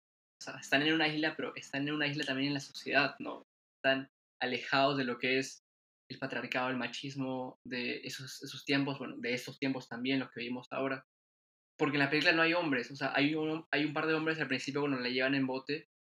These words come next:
y luego al final de la película aparece un, un hombre comiendo, ¿no?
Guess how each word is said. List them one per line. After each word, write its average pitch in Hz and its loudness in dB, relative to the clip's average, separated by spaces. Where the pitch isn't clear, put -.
y 139 0
luego 143 6
al 147 4
final 143 4
de 143 6
la 139 -2
película 139 2
aparece 135 0
un, 131 -6
un 135 2
hombre 131 2
comiendo, 131 4
¿no? 123 -8